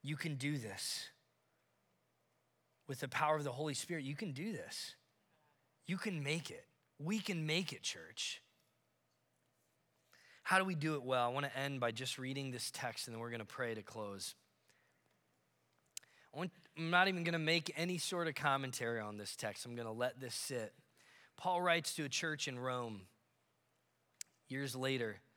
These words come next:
writes to a church in Rome, and he writes about these things that should be the whole persona, the whole essence of how we act as followers of Jesus.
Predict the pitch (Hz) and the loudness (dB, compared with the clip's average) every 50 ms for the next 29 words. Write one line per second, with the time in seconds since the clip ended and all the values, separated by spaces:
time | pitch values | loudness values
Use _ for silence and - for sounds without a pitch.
0 | _ _ _ _ _ _ _ _ _ _ _ _ - - - - - - - 139 | _ _ _ _ _ _ _ _ _ _ _ _ -20 -20 -20 -20 -20 -10 -2 2
1 | 147 160 151 - - 160 151 139 - - 170 156 143 - 151 139 131 139 143 139 | 2 2 2 0 -2 -2 -2 0 0 0 0 0 -2 -2 -4 -2 0 0 0 0
2 | 139 135 127 117 120 120 120 123 135 135 139 131 - - - - - - - 123 | 0 -2 -4 -4 -6 -6 0 2 4 4 4 4 0 -4 -4 -4 -6 -4 -4 0
3 | 120 127 123 123 120 117 117 - - - _ _ _ _ - 135 151 165 160 139 | 6 8 8 10 8 8 4 0 -6 -20 _ _ _ _ -10 -6 -4 -2 -2 -2
4 | - - - 165 160 156 151 139 123 117 107 107 123 - - - - 156 147 143 | -4 -4 -4 -2 -2 -2 -2 -2 -4 -6 -6 -8 -4 -2 -2 -2 0 -2 -2 -4
5 | 135 143 139 139 135 127 120 - - - - _ - 120 120 127 117 - - 185 | -2 0 0 2 0 0 -2 -6 -12 -20 -20 _ -12 -6 -4 -4 -2 0 2 2
6 | 190 180 170 151 120 - _ _ _ _ _ _ _ _ _ _ - - - 170 | 2 2 0 -2 -6 -12 _ _ _ _ _ _ _ _ _ _ -10 -6 -4 -2
7 | 151 - - 175 160 160 156 135 123 123 156 151 - - - 147 143 - - 147 | 0 0 0 2 0 0 0 -2 -2 -2 -4 -4 -4 -4 -6 -4 -4 -4 -6 -6
8 | - - 123 107 - - 135 127 123 123 120 - - 123 120 117 - - 123 113 | -6 -6 -6 -4 0 2 2 2 2 0 -4 -2 0 2 2 2 0 -4 -10 -10
9 | - - 117 110 113 110 110 107 101 104 95 95 - 110 104 98 95 98 - - | -8 -4 -2 -2 -2 -2 -4 -4 -6 -8 -8 -8 -8 -8 -8 -10 -10 -10 -8 -8
10 | - - | -8 -8